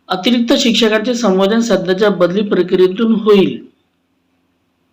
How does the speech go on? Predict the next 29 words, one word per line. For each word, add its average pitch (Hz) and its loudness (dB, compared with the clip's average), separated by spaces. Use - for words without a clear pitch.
बघा, 202 -2
ज्या 180 0
शाळेत 214 0
दोन 202 -2
भाषा, 185 -2
दोन 190 -2
विज्ञान, 175 -2
दोन 220 2
समाजशास्त्र 180 -2
असे 175 -2
शिक्षक 190 0
असतील 190 -2
त्यांनी 185 2
आत्ताच 196 -2
बदली 190 -2
करून 196 2
घ्यावी. 190 2
कदाचित 180 -2
पुढील 214 -2
वर्षी 202 -2
विषयानुसार 196 0
संयोजन 180 0
होईल. 190 2
बरोबर 185 0
आहे, 175 2
संच 185 -4
मान्यनु-, 175 -4
संच 185 -6
मान्यतेनुसार. 170 -4